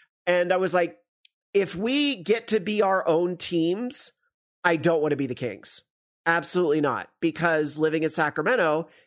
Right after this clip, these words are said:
everybody's gonna be the Kings or they're gonna be the Lakers because we have a lot of Laker fans here who love to, you know, but apparently, I didn't realize, the Kings apparently are actually doing very well right now, relatively. They're, like, third in the league right now. I was like, "What?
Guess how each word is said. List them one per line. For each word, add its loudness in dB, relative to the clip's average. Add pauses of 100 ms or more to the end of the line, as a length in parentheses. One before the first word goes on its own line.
(300)
everybody's 0
gonna 0
be 0
the -2
Kings -4 (340)
or 2
they're 0
gonna 2
be 2
the 2
Lakers -2
because -6
we -2
have -2
a -2
lot 2
of 2
Laker 0
fans -4
here 0
who -2
love -2
to, 0
you -4
know, -4 (500)
but 0
apparently, -2
I 2
didn't 0
realize, 0
the -6
Kings -6
apparently -6
are -4
actually -8
doing -6
very -6
well -6
right -2
now, -2
relatively. -6
They're, -6
like, -2
third -2
in -4
the -2
league -4
right -8
now. -8
I -10
was -12
like, -6
"What? -4